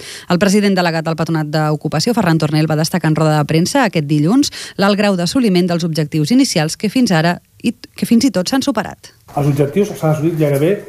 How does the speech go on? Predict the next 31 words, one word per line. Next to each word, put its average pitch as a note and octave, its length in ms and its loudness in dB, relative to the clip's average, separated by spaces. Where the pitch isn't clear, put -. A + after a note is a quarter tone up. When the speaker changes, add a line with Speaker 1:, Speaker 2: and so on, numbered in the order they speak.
Speaker 2:
al B2 160 -4
cent C3+ 80 2
per C3+ 160 0
cent, E3+ 160 -2
perquè, A2+ 160 -4
clar, E3 140 0
si - 160 0
teníem C#3 400 4
que C#3 140 4
recap-, C3+ 340 0
eh, C3 320 0
vull B2 80 -2
dir, C3 240 -2
assolir C#3+ 480 4
vint-i-dos C3+ 320 4
joves C#3+ 320 2
que B2+ 140 -4
estiguessin C#3 340 4
al, C3+ 480 0
al C3 80 -4
projecte, C#3+ 380 -4
s'ha B2+ 160 0
assolit, D3 400 4
i C3 60 2
si B2+ 80 -2
teníem C#3 260 6
que C#3+ 160 4
fer D3 200 2
cinc D3+ 320 2
insercions C3+ 480 2
laborals, D3 380 2